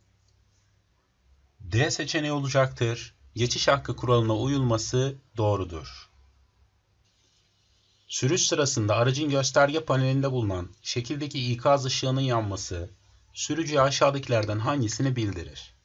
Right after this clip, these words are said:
Akü lambası ikaz ışığıdır arkadaşlar bu arada. A. Alternatörün şarj etmediğini. B. Emniyet kemerinin takılmadığını. C. Motor yağ basıncının düştüğünü. D. Motor soğutma suyu sıcaklığının yükseldiğini.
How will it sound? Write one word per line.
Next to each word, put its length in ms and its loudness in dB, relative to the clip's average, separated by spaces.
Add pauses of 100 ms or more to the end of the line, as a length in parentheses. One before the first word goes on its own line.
(460)
Akü 260 2
lambası 420 2
ikaz 360 2
ışığıdır 360 -4
arkadaşlar 580 -6
bu 100 -6
arada. 320 -6 (880)
A. 100 10
Alternatörün 720 6
şarj 360 4
etmediğini. 680 -4 (800)
B. 60 2
Emniyet 520 2
kemerinin 380 0
takılmadığını. 880 -4 (680)
C. 220 2
Motor 340 0
yağ 240 2
basıncının 540 0
düştüğünü. 600 -4 (560)
D. 240 0
Motor 420 0
soğutma 460 -2
suyu 200 -4
sıcaklığının 640 0
yükseldiğini. 760 -2